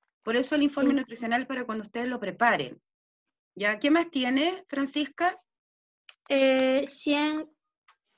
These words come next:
Speaker 2: gramos, una porción.
Speaker 1: Ya, entonces es un paquete de medio kilo.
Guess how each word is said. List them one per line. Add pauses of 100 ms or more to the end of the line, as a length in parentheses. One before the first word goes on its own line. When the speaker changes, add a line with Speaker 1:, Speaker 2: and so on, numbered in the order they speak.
(120)
Speaker 2:
gramos, (160)
una
porción. (460)
Speaker 1:
Ya,
entonces
es
un
paquete
de
medio
kilo.